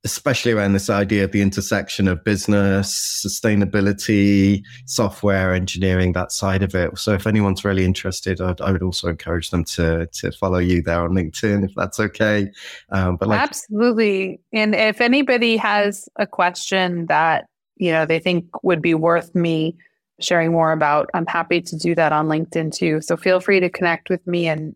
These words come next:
Speaker 2: drop me a note. Let me know what's on your mind. If you stayed with the podcast this long and you're still listening, then you definitely have an interest, and I want to hear from you too.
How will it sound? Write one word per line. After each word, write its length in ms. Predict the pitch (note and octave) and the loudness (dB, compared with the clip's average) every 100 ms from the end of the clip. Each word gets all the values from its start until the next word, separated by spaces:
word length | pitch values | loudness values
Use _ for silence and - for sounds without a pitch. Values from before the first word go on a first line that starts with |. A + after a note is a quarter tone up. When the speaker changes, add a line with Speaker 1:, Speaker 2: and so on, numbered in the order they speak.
| - E3 | -10 -2
Speaker 2:
drop 240 | D#3+ D3 | 0 2
me 120 | E3+ | 0
a 80 | D#3+ | 0
note. 300 | D#3+ E3 - _ - | 2 0 0 _ -6
Let 140 | D3 | -2
me 120 | D#3+ E3+ | 0 0
know 200 | E3+ E3+ | 2 2
what's 240 | D#3+ - | 0 0
on 140 | E3 | -2
your 120 | D#3+ D#3+ | -2 -2
mind. 220 | D#3+ - - - - | -2 -4 -10 -16 -6
If 100 | F#3 | 0
you 140 | G3+ G3+ | 2 0
stayed 400 | - A#3+ B3+ B3 | 0 2 4 4
with 160 | A#3+ | 2
the 80 | G#3+ | -2
podcast 640 | - G#3+ G#3+ A3 G3+ G3 - | 0 0 0 0 -2 -2 -6
this 160 | F3+ F#3 | -6 0
long 440 | F#3 F#3+ F#3+ G3 | 2 4 2 0
and 120 | E3 | 0
you're 160 | D#3+ D#3+ | -2 -4
still 320 | - G3+ F#3 | -2 0 2
listening, 640 | F3 F#3 G3+ G3 G3 G3 - | 2 0 -2 -2 -2 -6 -4
then 480 | F3 D#3+ D#3+ D#3 D#3 | 0 2 0 -2 -4
you 180 | E3 E3 | -2 0
definitely 540 | F#3+ F3 - F#3+ F3+ | 0 0 0 0 2
have 220 | F3 E3+ D#3+ | 2 0 0
an 80 | |
interest, 540 | E3 E3+ - D#3+ D#3+ - | -4 -6 -2 -2 -2 -6
and 100 | D3+ | -2
I 80 | D#3+ | 0
want 220 | E3 D#3+ | 0 0
to 60 | D#3+ | -2
hear 140 | D#3+ D#3+ | -2 -2
from 260 | - D#3+ | -4 -4
you 200 | D#3 D#3 - | -2 -2 -4
too. 320 | - - | -2 -2